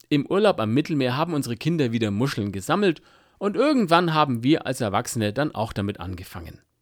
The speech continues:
Das hat schon was. Am Ufer entlang gehen, die Vielfalt der unterschiedlichen Muscheln zu bewundern. Irgendwie ist doch jede anders. Hat ihr eigenes Muster, einen speziellen Farbton oder hat irgendeine ungewöhnliche Form, die nur sie hat.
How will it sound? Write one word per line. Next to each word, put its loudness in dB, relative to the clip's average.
Das -6
hat -2
schon 2
was. -10
Am -8
Ufer 2
entlang -2
gehen, 0
die -6
Vielfalt -2
der 0
unterschiedlichen -2
Muscheln 2
zu -10
bewundern. -2
Irgendwie 4
ist -4
doch -2
jede 2
anders. -8
Hat -10
ihr -8
eigenes 2
Muster, 2
einen 0
speziellen -10
Farbton 0
oder 4
hat 0
irgendeine 4
ungewöhnliche 2
Form, -2
die -6
nur -2
sie -2
hat. -10